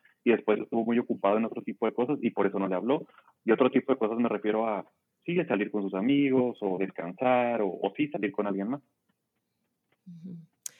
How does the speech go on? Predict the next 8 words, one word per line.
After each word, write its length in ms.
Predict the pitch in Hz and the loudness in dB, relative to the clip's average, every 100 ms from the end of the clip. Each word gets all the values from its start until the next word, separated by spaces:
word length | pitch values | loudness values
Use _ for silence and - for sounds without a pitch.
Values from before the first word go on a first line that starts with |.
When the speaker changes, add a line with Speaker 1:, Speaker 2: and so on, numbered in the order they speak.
| - _ _ _ _ _ _ 208 | -20 _ _ _ _ _ _ -2
Speaker 2:
Oigan, 440 | 208 196 202 196 - | 0 2 0 -4 -2
este, 880 | 202 190 - 202 202 202 - - 196 | -2 -2 -2 2 4 2 0 -6 -2
en 80 | 196 | 0
el 80 | 185 | 0
episodio 420 | 190 185 190 202 | -2 0 0 0
con 120 | 233 | 0
las 140 | 214 - | -2 -2
chicas 480 | 233 - 180 - | -6 -4 -6 -8